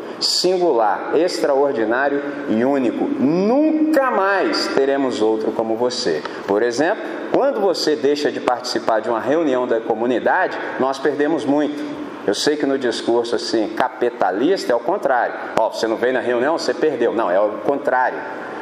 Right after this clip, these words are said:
Você não veio na reuni-, na reunião, todos nós perdemos uma grande oportunidade de perceber Deus somente como o irmão pode nos demonstrar. Entendeu? Porque é algo de Deus que passa pelo irmão que não passa mais por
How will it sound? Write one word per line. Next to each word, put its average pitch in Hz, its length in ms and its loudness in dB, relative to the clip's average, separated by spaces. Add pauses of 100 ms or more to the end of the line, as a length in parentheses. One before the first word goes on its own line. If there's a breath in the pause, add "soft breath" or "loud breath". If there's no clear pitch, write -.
Você 131 400 2
não 165 240 2
veio 175 280 2
na 165 120 2
reuni-, 139 440 0
na 117 120 0
reunião, 139 500 0 (160)
todos 151 540 2
nós 131 280 0
perdemos 123 540 0
uma 135 180 2
grande 180 720 0
oportunidade 156 1300 0 (320 loud breath)
de 120 100 2
perceber 147 800 0
Deus 160 300 2
somente 175 920 0
como 147 380 0
o 139 60 2
irmão 120 400 -2
pode 123 320 0
nos 117 180 0
demonstrar. 101 880 -2 (480)
Entendeu? 143 580 0
Porque 113 240 0
é - 20 4
algo 165 400 2
de 127 140 -2
Deus 147 280 2
que 139 120 -2
passa 131 360 0
pelo 170 360 2
irmão 127 380 0
que - 120 -2
não 127 160 0
passa 127 400 0
mais 120 300 -4
por 151 360 0